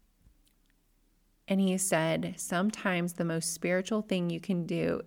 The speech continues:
is to take a nap." And we can take that literally, or we can take a page out of that book and just remember that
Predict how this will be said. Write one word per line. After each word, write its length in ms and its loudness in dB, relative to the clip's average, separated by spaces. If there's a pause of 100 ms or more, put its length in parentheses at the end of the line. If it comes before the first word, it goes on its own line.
(140)
is 480 0
to 140 -4
take 300 -4
a 60 -2
nap." 460 -6 (1120)
And 180 2
we 80 0
can 140 -2
take 380 -2 (1040)
that 260 4
literally, 840 0
or 80 2
we 100 4
can 120 0
take 200 0
a 60 0
page 320 0
out 120 2
of 80 -2
that 220 -4
book 280 0
and 140 -4
just 220 -4
remember 500 -2 (100)
that 280 -2